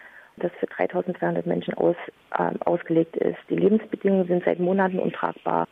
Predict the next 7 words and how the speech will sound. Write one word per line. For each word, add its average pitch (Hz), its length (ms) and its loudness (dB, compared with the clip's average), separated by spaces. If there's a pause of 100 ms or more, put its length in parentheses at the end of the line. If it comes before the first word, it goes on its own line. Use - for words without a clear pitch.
(320)
So 185 40 -2
darauf 180 320 0
hinwiesen 202 800 4
mehrfach 214 480 2
Inselbewohnerinnen 202 840 0
und - 120 -2
N-G-O-Mitarbeiterinnen. 202 1300 0